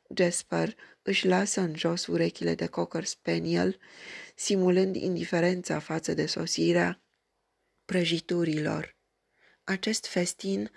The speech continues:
era depus mereu în fața noastră și totuși mâncam atât de puțin.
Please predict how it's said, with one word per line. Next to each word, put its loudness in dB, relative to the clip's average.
era 6
depus -2
mereu 0
în -6
fața -2
noastră -2
și 0
totuși -2
mâncam -2
atât -4
de -2
puțin. -6